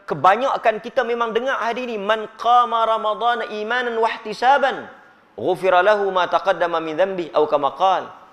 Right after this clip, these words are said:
Sesiapa yang mendirikan malam, salat, qiyamul lail, dengan iman dan mengharapkan keampunan dan pahala, Allah akan mengampunkan dosa-dosanya. "Man shama Ramadan imanan wa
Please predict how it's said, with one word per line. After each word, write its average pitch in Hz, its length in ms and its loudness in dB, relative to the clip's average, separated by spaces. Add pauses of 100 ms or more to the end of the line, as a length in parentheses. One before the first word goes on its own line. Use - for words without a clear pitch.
(320)
Sesiapa 233 640 4
yang 233 240 4
mendirikan 233 640 2
malam, 226 480 4
salat, 226 560 2 (480)
qiyamul 240 480 4
lail, 208 400 -2 (560)
dengan 214 240 0
iman 240 560 2
dan 233 160 -2
mengharapkan 226 720 0
keampunan 233 560 -4
dan 226 240 -4
pahala, 240 640 0
Allah 151 240 -4
akan 151 240 -6
mengampunkan 143 480 -6
dosa-dosanya. 104 800 -8 (880)
"Man 190 160 4
shama 247 480 4
Ramadan 247 640 4
imanan 240 480 0
wa 247 80 4